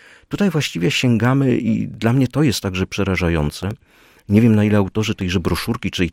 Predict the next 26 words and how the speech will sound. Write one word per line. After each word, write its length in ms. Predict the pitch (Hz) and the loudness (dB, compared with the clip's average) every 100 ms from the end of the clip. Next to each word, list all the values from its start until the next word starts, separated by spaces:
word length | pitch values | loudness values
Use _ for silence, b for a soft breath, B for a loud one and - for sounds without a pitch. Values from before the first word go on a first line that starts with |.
| - | -8
całej 340 | - 95 104 | -2 2 2
akcji 260 | - - 90 | 2 -4 -8
sobie 220 | - 82 | -6 -6
zdają 300 | 85 87 82 | -2 -2 -2
z 60 | - | -4
tego 200 | 82 78 | -8 -8
sprawę, 480 | - 87 76 87 107 B B B B | -8 -10 -8 -10 -12 B B B B
że 100 | - | -4
właściwie 360 | 95 92 117 151 | -2 0 0 0
odchodzimy 520 | 120 - 92 131 135 - - | 0 -2 2 2 2 0 -4
od 200 | 113 - | -4 -4
chrześcijaństwa, 1120 | - - 104 - 107 90 82 - - - 104 170 _ _ _ _ - | -6 -4 -4 -6 -2 0 0 -2 -10 -8 -8 -8 _ _ _ _ -6
i 100 | 98 | -2
dlatego 320 | 85 104 110 | 0 0 0
nazwałem 360 | 92 - 101 | 0 0 -4
to 100 | 90 | -4
stowarzyszenie 640 | 90 92 85 - - 85 87 - | -6 -6 -6 -6 -6 -4 -6 -4
antychrześcijańskim, 1300 | 127 117 87 - - - - 82 80 - - 123 185 B B B B B 110 | -2 0 -2 -4 -6 -8 -8 -8 -6 -8 -8 -8 -8 B B B B B -8
które 300 | - - 156 | -4 0 2
rozumie 320 | 127 113 135 | 2 2 0
człowieka 680 | 120 - 107 98 101 123 151 | 0 -6 -6 -2 -2 -2 -4
jako 220 | 143 127 | -6 -8
całego 640 | - - 98 90 131 160 | -8 -2 0 0 0 0
odkupionego 680 | - 127 - - 95 95 104 | -2 -8 -10 -10 -6 -4 -6
przez 240 | - 101 82 | -6 -8 -8
Boga. 340 | - - - | -10 -12 -18